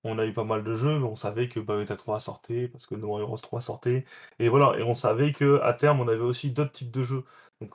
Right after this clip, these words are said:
là, j'aurais trouvé la stratégie intéressante de la P S cinq, et je pense que je l'aurais dit plus facilement.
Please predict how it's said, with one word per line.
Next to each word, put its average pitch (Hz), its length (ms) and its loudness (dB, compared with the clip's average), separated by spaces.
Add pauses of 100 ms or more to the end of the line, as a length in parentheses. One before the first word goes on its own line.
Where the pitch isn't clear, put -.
(140)
là, 160 200 4
j'aurais 131 220 2
trouvé 131 240 0
la 131 60 2
stratégie 123 520 -8
intéressante 123 580 -6
de 110 80 -12
la 117 200 -14
P 110 120 -12
S 113 180 -10
cinq, 156 240 -10 (420)
et 113 40 -12
je - 80 -16
pense 160 180 -6
que 127 120 -6
je 117 80 -6
l'aurais 113 180 -2
dit 123 180 -10
plus - 180 -14
facilement. 120 580 -8